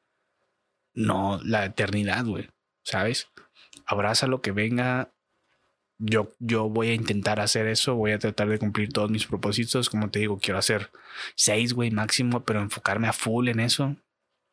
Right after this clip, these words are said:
No más. Quiero controlar eso, controlar lo que yo pueda hacer, porque lo pongo en ejemplo, por ejemplo, la escuela, güey. La escuela,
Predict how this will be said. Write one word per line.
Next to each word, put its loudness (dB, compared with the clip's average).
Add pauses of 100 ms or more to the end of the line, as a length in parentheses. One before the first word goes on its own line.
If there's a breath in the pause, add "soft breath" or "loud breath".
(680)
No 2
más. 0 (1080)
Quiero -2
controlar -2 (1600)
eso, 0
controlar 0
lo -2
que -2
yo 0
pueda 0
hacer, 0
porque -2
lo -2
pongo -2 (100)
en 0
ejemplo, -2
por -2
ejemplo, -2
la 0
escuela, 0
güey. -2 (1120)
La 2
escuela, 0